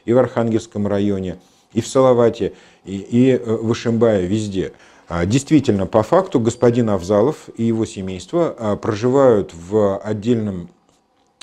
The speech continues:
а, доме, в особняке, а, в посёлке, а, Сармат. Это, э, ну, фактически в черте города Сибая,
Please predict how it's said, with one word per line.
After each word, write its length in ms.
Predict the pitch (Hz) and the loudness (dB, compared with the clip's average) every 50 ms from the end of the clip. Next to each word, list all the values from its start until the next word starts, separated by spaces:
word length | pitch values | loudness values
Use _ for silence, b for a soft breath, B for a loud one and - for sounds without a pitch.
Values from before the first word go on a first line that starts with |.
| - _ _ _ | -20 _ _ _
а, 220 | - 85 87 87 | -10 -8 -6 -6
доме, 340 | 87 90 117 117 110 104 98 | 0 2 2 2 4 2 -2
в 80 | 87 87 | -4 -6
особняке, 720 | 90 - 101 92 87 107 110 104 - - 107 95 82 78 | -8 -8 -8 -6 -4 -4 -4 -6 -2 0 2 2 2 0
а, 280 | - - 92 90 90 87 | -4 -4 -2 -2 -2 -2
в 80 | 87 - | -4 0
посёлке, 800 | - 110 107 - - 123 107 104 98 - - 98 90 85 82 B B B B B B B B B B B B B B - | 0 0 0 4 4 6 6 6 4 2 0 2 2 2 2 B B B B B B B B B B B B B B -6
а, 1000 | - 90 90 90 90 90 87 87 87 85 87 85 85 82 82 82 80 78 - - | -4 -2 0 2 2 2 2 0 0 0 0 0 0 -2 -2 -2 -4 -8 -10 -12
Сармат. 640 | - - 117 107 104 95 90 85 95 131 135 - - _ _ _ _ _ - | -2 0 2 2 2 0 0 0 -2 -2 -4 -6 -12 _ _ _ _ _ -6
Это, 220 | 117 113 - 123 | -6 -2 2 2
э, 720 | 117 110 107 107 - 107 110 107 107 107 104 104 104 107 113 | 4 4 2 0 -2 -4 -8 -8 -6 -6 -6 -6 -6 -6 -4
ну, 100 | 165 196 | -4 -2
фактически 580 | - - 123 - - 135 127 - - - - 98 | 0 0 -2 0 0 -2 -4 -4 -6 -6 -6 -6
в 80 | - | -6
черте 340 | - - 113 - - - 107 | -4 -4 -4 -2 0 0 0
города 380 | 92 95 104 98 98 80 87 87 | 2 2 2 2 2 0 -4 -6
Сибая, 640 | - - 104 98 117 165 190 294 - - 170 135 | -4 -6 -4 -2 0 0 0 0 -2 -2 -4 -8